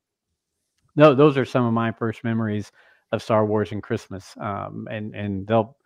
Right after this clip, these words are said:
they'll stay with me till, you know, till I'm old and gray or old and bald, I guess, the way I'm going. Um, but, uh, but yeah, um, that wa-, that was a fun one.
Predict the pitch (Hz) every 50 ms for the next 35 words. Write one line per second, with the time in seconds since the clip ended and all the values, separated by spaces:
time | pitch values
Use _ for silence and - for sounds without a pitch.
0 | _ _ _ _ _ - 127 120 117 - - 123 120 113 113 110 - 117 110 107
1 | 107 104 95 101 - _ _ _ _ _ _ - - 120 107 104 104 98 95 113
2 | 135 139 110 101 101 92 90 - 131 123 110 110 104 101 98 107 - - 123 123
3 | 127 117 113 113 107 120 123 120 113 107 101 101 98 - _ _ _ _ _ -
4 | 107 110 107 107 98 107 107 104 101 98 104 101 98 95 92 98 95 87 98 92
5 | 95 92 - - - 95 98 101 98 98 98 98 92 101 95 95 92 92 95 -
6 | _ _ _ _ _ _ _ _ _ - 98 95 95 101 104 104 110 98 - 117
7 | 107 101 - - 113 107 101 101 98 98 98 101 117 113 127 147 139 120 92 85
8 | - _ - 123 117 113 107 107 107 107 104 104 101 _ _ _ - 151 156 151
9 | 165 147 147 151 156 151 151 143 - 156 147 147 151 151 151 151 147 147